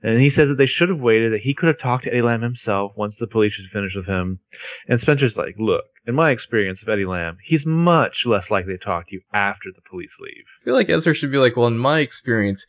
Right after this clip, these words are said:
Speaker 2: he came to me, not you."
Speaker 1: Which, you know, so Ezra says, you know, Eddie Lamb obviously wants them to know something, hence leaving the picture on his doorstep.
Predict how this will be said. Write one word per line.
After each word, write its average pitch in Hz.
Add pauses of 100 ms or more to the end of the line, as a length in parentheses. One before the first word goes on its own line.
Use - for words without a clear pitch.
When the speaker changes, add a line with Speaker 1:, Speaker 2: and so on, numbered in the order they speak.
(120)
Speaker 2:
he 160
came 139
to 110
me, 95
not 90
you." 92 (760)
Speaker 1:
Which, - (540)
you 202
know, 208
so 247 (160)
Ezra 240
says, 233
you 214
know, 175
Eddie 165
Lamb 175
obviously 185
wants 151
them 135
to 123
know 104
something, 98
hence 117
leaving 113
the 107
picture 107
on 98
his 92
doorstep. 92